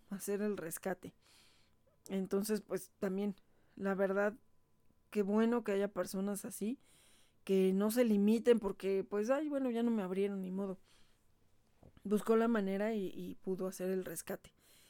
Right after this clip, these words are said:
Entonces, también se dan ese tipo de situaciones. Entonces, ahí es donde también puede ser al revés, que a lo mejor rescatan la, la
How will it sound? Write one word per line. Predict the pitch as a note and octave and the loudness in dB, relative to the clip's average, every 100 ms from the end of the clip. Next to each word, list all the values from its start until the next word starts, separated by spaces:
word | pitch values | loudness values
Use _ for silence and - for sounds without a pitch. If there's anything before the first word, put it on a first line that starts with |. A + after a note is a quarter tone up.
| _ _ - | _ _ -6
Entonces, | G3 F#3+ F#3+ F#3+ G#3 | -4 -2 -2 -4 -4
también | F#3+ F#3+ G3+ G3 _ _ | -2 -2 -2 -4 _ _
se | - - | -12 -8
dan | F#3 G3 G3+ | -4 -2 -2
ese | G3+ G#3+ | -2 -4
tipo | G3 F#3+ G3 | -4 -2 0
de | F#3+ | 0
situaciones. | - E3+ F3 F3 A#3+ A3 - - - - - - - - - _ - | -4 -8 -6 -2 -2 -2 -4 -16 -18 -18 -18 -18 -20 -20 -20 _ 0
Entonces, | G#3+ G#3 A3+ G#3+ A3+ G#3+ - _ - | 2 6 6 6 2 0 -10 _ -2
ahí | G3 G3 G#3 G#3+ | 2 2 4 2
es | G#3+ | 4
donde | A3+ G3+ F#3+ F#3 _ _ - - _ _ - | 2 2 0 -2 _ _ -20 -20 _ _ -2
también | F#3+ G#3 A3+ A3+ | 2 6 4 4
puede | G#3 G3 | 2 0
ser | F#3+ F#3+ G3 - _ _ _ - | -2 -4 -6 -16 _ _ _ -6
al | F#3+ F3+ | -4 -2
revés, | F#3+ B3 - - - - _ - - - - - - _ - | 0 0 -2 -10 -20 -20 _ -20 -20 -20 -20 -20 -20 _ 0
que | A3+ | 4
a | |
lo | G#3+ | 6
mejor | G#3 G3+ A3+ | 4 2 2
rescatan | A3 - A3 A3+ A3 | 2 0 0 2 2
la, | G3 - | 0 -2
la | - F#3+ F3+ F3 E3+ E3+ | -2 0 0 -2 -4 -6